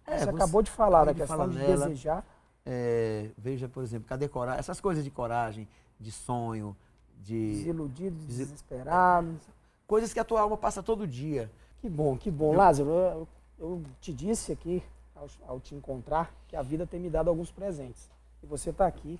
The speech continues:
Speaker 2: comigo no Líder Piauí é um presente.
Speaker 1: Coisa boa, eu
Speaker 2: Você
Speaker 1: fiquei
Speaker 2: sabe da admiração que eu tenho por você. Você realmente é alguém que inspira, né, nós piauienses.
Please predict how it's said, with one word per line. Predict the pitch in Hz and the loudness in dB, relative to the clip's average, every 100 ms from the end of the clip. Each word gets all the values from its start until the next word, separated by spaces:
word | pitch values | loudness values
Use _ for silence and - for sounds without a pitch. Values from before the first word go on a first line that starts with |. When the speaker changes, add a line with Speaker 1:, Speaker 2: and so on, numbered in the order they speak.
| - | -10
Speaker 2:
comigo | 156 143 160 160 | -8 -4 -4 -4
no | 147 | -6
Líder | 147 139 | -6 -6
Piauí | 139 135 131 165 | -8 -6 -6 -4
é | |
um | 202 | -4
presente. | - 131 120 - | -6 -8 -8 -14
Speaker 1:
Coisa | 151 95 | -16 -14
boa, | 95 117 | -14 -14
eu | |
Speaker 2:
Você | - | -16
Speaker 1:
fiquei | - | -14
Speaker 2:
sabe | 139 170 170 | -4 -2 4
da | |
admiração | 180 170 170 143 - | 4 4 -2 -4 -6
que | 160 | -10
eu | 147 | -10
tenho | 160 | -10
por | 151 143 | -14 -16
você. | 135 - - 170 196 - - - - - | -16 -16 -12 -10 -10 -14 -20 -20 -20 -20
Você | - 151 | -18 -8
realmente | 151 151 147 160 | -4 -4 -4 -6
é | 175 | -2
alguém | 156 143 156 | -2 -2 -8
que | - | -10
inspira, | 190 - - 160 185 185 139 113 139 120 - - - | -10 -12 -14 -8 0 2 2 -2 -16 -20 -20 -20 -20
né, | 139 | -14
nós | 147 151 - | -6 -4 -4
piauienses. | 151 143 131 120 - - | -4 -4 -4 -10 -18 -20